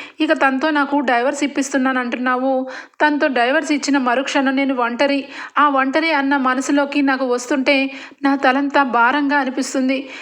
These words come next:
నాకు ఎవరు లేరన్న ఫీలింగ్ మళ్ళా వస్తుంది, అందుకే నీకు ఫోన్ చేశాను" అనగానే, "అయ్యో శ్వేత, ఎందుకు అంత ఫీల్ అవుతున్నావు?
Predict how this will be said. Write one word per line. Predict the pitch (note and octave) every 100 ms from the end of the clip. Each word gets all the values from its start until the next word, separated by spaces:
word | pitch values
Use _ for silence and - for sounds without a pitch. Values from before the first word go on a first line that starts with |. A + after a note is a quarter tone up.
| -
నాకు | D4 D4+
ఎవరు | C#4 A#3 C#4+ E4
లేరన్న | C#4 C#4 C4+ C#4
ఫీలింగ్ | C#4+ C#4+ C#4 C#4+
మళ్ళా | C#4 B3+ D4+
వస్తుంది, | C#4+ B3 - C#4 B3+ C4 B3 - - -
అందుకే | B3 B3+ C#4 D#4
నీకు | C#4+ C#4
ఫోన్ | C#4 B3+ C#4
చేశాను" | C#4+ C4+ C4 C4 C#4
అనగానే, | - B3+ B3+ B3+ C4 C4 - _ - -
"అయ్యో | A#3+ C4+
శ్వేత, | C4 C4 C4 C#4 C4+ C4+ - -
ఎందుకు | B3+ B3+ D#4+ D4+
అంత | C4 C#4+
ఫీల్ | B3+ - C#4+
అవుతున్నావు? | D4+ D4 C4 C4+